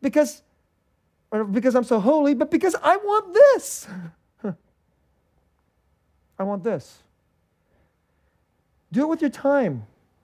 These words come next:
Do it with your money. And you know what? Let me tell you something. I've been practicing this for a good chunk of my life.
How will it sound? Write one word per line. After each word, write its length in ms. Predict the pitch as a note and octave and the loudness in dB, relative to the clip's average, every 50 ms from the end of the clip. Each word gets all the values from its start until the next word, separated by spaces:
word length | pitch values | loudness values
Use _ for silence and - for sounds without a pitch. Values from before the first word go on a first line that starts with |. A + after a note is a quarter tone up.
| - - | -12 -6
Do 140 | D#3+ G3 A3+ | -4 -2 -2
it 80 | B3+ | -2
with 80 | B3+ A#3 | -2 0
your 120 | A#3 A#3 | 0 2
money. 420 | A3 A3+ A#3+ A#3+ A3 F3+ D3 B2 - _ _ _ _ _ _ _ _ _ _ _ _ _ _ _ _ _ _ _ _ _ | 2 2 2 0 0 -2 -4 -6 -10 _ _ _ _ _ _ _ _ _ _ _ _ _ _ _ _ _ _ _ _ _
And 120 | - G3 G#3+ | -8 -4 -2
you 80 | A#3+ | 0
know 80 | C4 B3+ | 2 2
what? 320 | B3 A#3+ C#4 D4+ D4+ - _ _ _ _ _ - | 4 4 4 4 2 -4 _ _ _ _ _ -10
Let 80 | B3 D4+ | -10 -10
me 60 | D#4+ | -4
tell 140 | - D4 D4+ | -4 -4 -2
you 120 | C4 A#3+ | -2 -4
something. 320 | G3+ - G3 D#3+ - E3 - - | -4 -6 -6 -6 -6 -10 -6 -2
I've 180 | F#3 A3 B3+ | -2 -2 0
been 120 | E4 D#4+ C#4+ | -2 -4 -6
practicing 600 | - - C4 C4 C4+ C4 C4 G#3 - A#3 G3+ F#3+ | -4 0 0 0 0 -2 -6 -10 -8 -8 -6 -4
this 160 | G3+ G3+ - | -6 -6 -6
for 260 | - G3+ G3 F#3+ F#3+ - | -6 -4 -4 -2 -2 -2
a 100 | F#3 F3 | -4 -4
good 200 | D#3+ G3 G#3 G3 | -2 -2 -4 -2
chunk 220 | - A3 G#3+ G#3 | -4 -6 -6 -4
of 60 | A3 | -2
my 120 | F#3 F#3 F3+ | 0 0 2
life. 320 | F3 F#3 G3 G#3+ G#3+ - | 2 2 2 2 0 -2